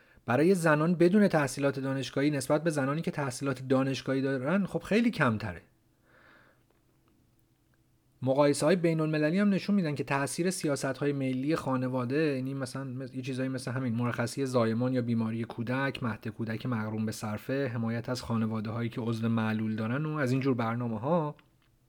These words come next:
در واقع توسط نابرابری درآمدی در اون کشور تعدیل می‌شه. یعنی اینکه کشورهایی که نابرابری درآمدی بالا دارن به احتمال زیاد سیاست‌های ملی خانواده مؤثری هم ندارن.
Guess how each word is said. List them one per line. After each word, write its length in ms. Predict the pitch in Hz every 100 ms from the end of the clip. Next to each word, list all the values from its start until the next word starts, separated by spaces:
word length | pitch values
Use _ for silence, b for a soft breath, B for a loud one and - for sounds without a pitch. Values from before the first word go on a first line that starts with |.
| _
در 140 | - 135
واقع 160 | 143
توسط 440 | 190 175 143 143 208
نابرابری 720 | 190 156 151 147 143 139 147
درآمدی 460 | 143 139 139 139 143
در 120 | 139
اون 100 | 139
کشور 300 | 135 - 180
تعدیل 540 | - 165 139 139 185
می‌شه. 280 | 131 - 104
یعنی 220 | 117 131
اینکه 160 | 170 196
کشورهایی 540 | 175 - 143 135 165
که 100 | 175
نابرابری 680 | 175 147 135 135 135 131 131
درآمدی 520 | 131 131 131 127 135
بالا 440 | 123 131 127 131 127
دارن 300 | 127 147 175
به 100 | 143
احتمال 400 | 127 135 135 127
زیاد 260 | 123 160
سیاست‌های 540 | - 156 131 127 135 127
ملی 320 | 127 123 123
خانواده 500 | 123 123 123 117 123
مؤثری 540 | 123 123 120 - 156
هم 320 | 151 156 156
ندارن. 400 | 139 107 92 87